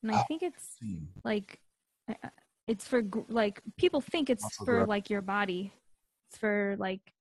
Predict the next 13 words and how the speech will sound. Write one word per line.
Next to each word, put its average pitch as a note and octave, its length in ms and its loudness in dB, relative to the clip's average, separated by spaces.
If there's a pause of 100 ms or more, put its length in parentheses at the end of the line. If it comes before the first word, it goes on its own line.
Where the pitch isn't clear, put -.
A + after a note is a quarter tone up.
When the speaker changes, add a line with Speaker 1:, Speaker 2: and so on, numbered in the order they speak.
Speaker 1:
building A3+ 300 2
muscle D4 480 4
and G#3 260 2 (300)
body A3 340 2
repair. G3+ 720 -2 (500)
Uh, G3+ 160 0
and G#3 180 0
then, G#3+ 180 0
like, G3 200 -2
rem G#3+ 360 2
is G3+ 160 -2
more F#3+ 260 -2
for F3+ 440 -6